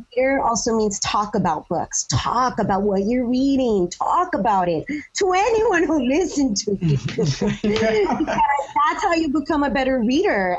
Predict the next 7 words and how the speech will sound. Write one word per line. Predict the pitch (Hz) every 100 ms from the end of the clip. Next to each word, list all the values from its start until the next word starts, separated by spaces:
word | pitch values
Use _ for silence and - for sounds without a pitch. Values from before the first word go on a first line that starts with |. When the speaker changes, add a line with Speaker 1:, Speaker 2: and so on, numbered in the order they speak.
| 226
Speaker 1:
as | 226
a | 262
critical. | 269 277 311 277
Look, | 277 220 - - _
Chicana | - 311 339 440 480
feminists | 254 269 294 330 - -
are, | 233 226